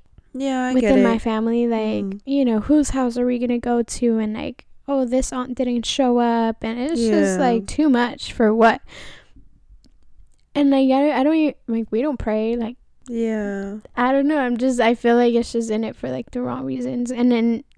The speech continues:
Speaker 2: on top of that, it's like work gets so hectic during those days. But whatever, you know, it's, uh, more hours for us, but still.
Speaker 1: Yeah, no, I feel that. Holiday time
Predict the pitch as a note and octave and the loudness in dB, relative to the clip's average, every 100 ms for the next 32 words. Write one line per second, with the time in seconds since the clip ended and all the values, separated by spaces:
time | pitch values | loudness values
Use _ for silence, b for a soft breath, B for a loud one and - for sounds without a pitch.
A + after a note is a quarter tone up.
0 | _ - - A#3+ B3 C4 C#4 B3+ A#3 A3 | _ -20 -6 -2 2 4 6 6 6 4
1 | A3 A3+ A3+ G#3+ G#3+ G#3+ G#3+ B3+ - - | 0 0 0 -2 -4 2 4 4 0 -20
2 | _ B3 A3+ - - - - - B3 B3+ | _ -2 -2 -4 -14 -12 -6 0 6 6
3 | A3+ A#3 A3 - A3 A3+ - A#3 A3 A3 | 4 0 -4 -6 -6 -6 -4 -4 -2 -2
4 | A3+ A3 A3+ A3+ B3+ D4 - B B B | -4 -2 -2 0 0 -2 -4 B B B
5 | B B B - F4 D#4 A3+ G#3 G3+ G#3 | B B B 4 8 10 8 6 2 2
6 | G3+ - A3 - A3 A#3 B3+ C#4 A#3+ A3+ | -2 0 -2 0 2 6 6 6 6 4
7 | A3 - G#3 G#3+ - A#3+ - A#3+ - A#3+ | 0 -2 -2 -2 -6 -8 -8 -6 -4 -4
8 | A3 A#3 A3 G#3 G3+ G3+ A3 A3+ A#3+ - | -2 0 2 2 4 4 6 4 2 0
9 | B3 F#3 F3+ F3+ F#3 G#3 G#3+ A3 G#3+ G#3+ | -2 0 -2 -2 -4 -2 0 2 2 2
10 | G#3+ G#3 G3+ | 0 0 -4